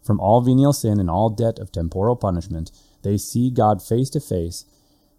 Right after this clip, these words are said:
and share forever his glory and happiness. So these individuals have been cleansed of all of the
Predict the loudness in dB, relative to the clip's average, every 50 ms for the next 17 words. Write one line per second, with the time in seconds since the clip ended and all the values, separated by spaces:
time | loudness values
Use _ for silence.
0 | _ _ _ _ _ _ _ _ _ _ _ _ _ _ _ -2 0 0 0 0
1 | 0 2 2 2 2 0 0 0 0 0 0 -2 -4 -4 -4 -6 -4 -2 -2 -2
2 | -2 -2 -4 -6 -8 -8 -8 -6 -4 -2 -2 -2 -4 -6 -8 -10 -12 -14 -16 -16
3 | -16 -18 _ _ _ -8 -4 0 4 4 4 6 6 4 2 2 0 -2 -2 -2
4 | -4 -4 -4 -6 -10 -14 _ _ _ _ _ _ _ _ _ _ _ _ -2 0
5 | 0 2 2 2 4 4 2 2 2 4 4 4 4 4 4 2 2 0 -2 -6
6 | -12 -18 _ _ -4 -2 -2 -2 -4 -2 0 2 4 6 8 8 8 6 6 4
7 | 4 4 4 4 2 0 -4 -2 0 0 0 2 0 -2 -2 -4 -6